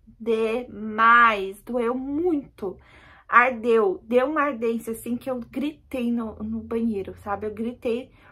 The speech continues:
meu marido correu lá ver o que tinha acontecido, porque deu um grito tão forte de dor. É, e aí eu pensei, "Meu Deus, tem alguma coisa errada." A primeira coisa que me veio na cabeça é que eu estava com infecção urinária. Enfim,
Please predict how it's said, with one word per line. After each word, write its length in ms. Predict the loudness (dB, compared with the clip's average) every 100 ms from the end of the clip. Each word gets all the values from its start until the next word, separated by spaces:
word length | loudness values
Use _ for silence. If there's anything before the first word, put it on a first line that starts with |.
| -12
meu 140 | -4 -2
marido 320 | -2 -4 -6
correu 380 | -4 -2 0 2
lá 200 | 4 2
ver 120 | 0
o 40 | -10
que 80 |
tinha 160 | -8 -8
acontecido, 440 | -6 -8 -8 -12
porque 260 | -12 -10 -8
deu 200 | -4 -4
um 100 | -4
grito 360 | -6 -8 -10 -10
tão 340 | -4 -4 -4
forte 580 | -16 -4 0 2 0 -8 -20
de 140 | -20 -4
dor. 460 | 2 6 4 2 -6 _ _ _ -20 -20 -20 -20 _ _ _ _
É, 720 | -2 2 4 4 4 2 -2
e 120 | 2 4
aí 260 | 4 2
eu 80 | -4
pensei, 300 | -4 -4 -2
"Meu 260 | 0 -2 -2
Deus, 300 | -4 -6 -4
tem 220 | -2 0
alguma 360 | 0 -2 -4
coisa 260 | -2 -4 -4
errada." 360 | -2 -2 -2 -6
A 100 | -6
primeira 480 | -4 -2 0 -2 -4
coisa 280 | 0 0 0
que 80 | -4
me 120 | -2
veio 220 | -2 -2
na 100 | -4
cabeça 480 | -6 -6 -6 -6 -10
é 20 |
que 100 | -8
eu 60 | -8
estava 300 | -4 -6 -4
com 160 | -8
infecção 580 | -8 -8 -10 -10 -8 -6
urinária. 540 | -6 -6 -8 -10 -14 _ _ _ _ _ _ _ _ _ _ -12
Enfim, 560 | -4 -2 -4 -6 -10